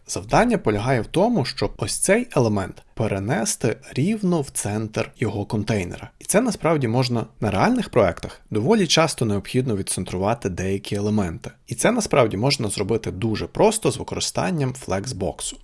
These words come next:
Для нашого контейнера ми вже маємо display flex, і тепер необхідно додати всього лише дві властивості. Justify Content Center, з допомогою якого ми відцентруємо наш елемент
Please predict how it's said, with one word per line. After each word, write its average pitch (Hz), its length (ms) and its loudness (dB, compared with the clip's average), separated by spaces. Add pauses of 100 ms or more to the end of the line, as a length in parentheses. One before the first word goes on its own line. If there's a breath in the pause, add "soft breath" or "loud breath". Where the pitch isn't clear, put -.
Для 147 160 2
нашого 113 380 2
контейнера 113 520 0
ми 110 260 0
вже 101 160 -6
маємо 92 400 -6
display 156 540 -4
flex, 175 400 -2 (140)
і 117 100 -4
тепер 233 420 0
необхідно 151 480 2
додати 104 520 2
всього 123 340 -2
лише 120 280 0
дві 95 200 -6
властивості. 95 720 -6 (140)
Justify 131 480 0
Content 214 680 -2
Center, 180 340 0 (320)
з 147 60 -6
допомогою 143 520 6
якого 127 400 4
ми 123 200 6
відцентруємо 113 840 0
наш 104 300 0
елемент 104 360 0